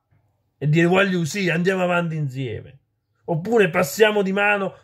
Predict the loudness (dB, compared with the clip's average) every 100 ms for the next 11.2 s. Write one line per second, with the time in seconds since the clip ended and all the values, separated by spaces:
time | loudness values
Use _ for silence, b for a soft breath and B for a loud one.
0 | B -4 -4 0 0 0 0 0 0 -2
1 | -2 -4 -6 -10 -12 -16 _ _ _ _
2 | 0 2 0 -6 _ -20 -18 -16 -12 -12
3 | -12 -10 -12 -12 -12 -10 -10 -14 -18 _
4 | b b b -4 0 0 0 0 2 2
5 | 2 4 2 0 -4 -8 -12 -18 -20 _
6 | _ _ _ _ _ _ _ _ _ _
7 | _ b b b -2 0 2 0 0 -2
8 | -2 -4 -4 -6 B B _ 2 4 2
9 | -2 -2 -2 -6 -12 -18 _ -6 -2 0
10 | 0 -2 -2 -4 -6 -12 -18 -12 -12 -10
11 | -12